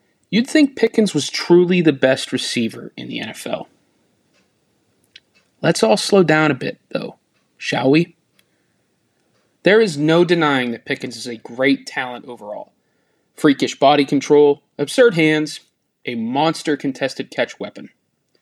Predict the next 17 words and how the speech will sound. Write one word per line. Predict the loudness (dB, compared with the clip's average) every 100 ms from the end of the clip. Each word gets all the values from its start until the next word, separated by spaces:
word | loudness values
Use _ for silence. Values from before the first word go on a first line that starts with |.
| _ _ _ _
He's | -6 -4
still | -2 0 0
so | 0 4 4 4
incredibly | 0 -2 0 0 2 0
raw, | 2 4 4
though, | 2 -4 -10 -14 _ _ _ _ _ _ _ 0
and | 2
has | 4
a | 2
lot | 4 2 2
to | -4
work | -2 -4 -6
on | -14 -16 _ -14
to | -8
become | -6 -6 -8 -8 _ -14
a | -6
complete | -6 -6 -8 -8